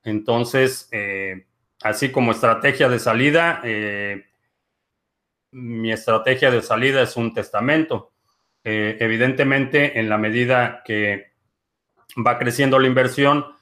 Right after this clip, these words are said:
eh, hay que diversificar, hay que mover dinero a otros activos, eh, pero la estrategia de salida depende de cuáles sean tus objetivos. Si tu objetivo es, eh, comprar un bien, por ejemplo, un, una propiedad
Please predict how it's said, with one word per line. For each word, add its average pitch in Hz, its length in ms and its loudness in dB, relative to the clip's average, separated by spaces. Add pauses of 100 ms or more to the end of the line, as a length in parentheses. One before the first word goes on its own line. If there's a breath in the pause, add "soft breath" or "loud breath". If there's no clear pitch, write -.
(240 loud breath)
eh, 104 600 -4
hay 117 160 -2
que 120 100 0
diversificar, 117 760 0
hay 120 140 0
que 113 100 -6
mover 110 400 -2
dinero 110 680 -6 (460)
a 113 120 0
otros 117 380 -2
activos, 147 760 -2
eh, 104 520 -4
pero 104 720 -2 (440)
la 110 120 -2
estrategia 123 540 0
de 120 80 4
salida 131 380 2
depende 120 500 0
de 107 160 -8
cuáles 120 260 0
sean 113 200 -6
tus 110 180 -12
objetivos. 135 560 -4
Si 107 140 -12
tu 107 80 -8
objetivo 113 600 -4
es, 110 320 -6 (540)
eh, 104 720 -2
comprar 120 320 0
un 123 140 2
bien, 139 300 2
por 113 140 -2
ejemplo, 127 460 -2
un, 104 260 -6
una 107 380 -2
propiedad 117 640 0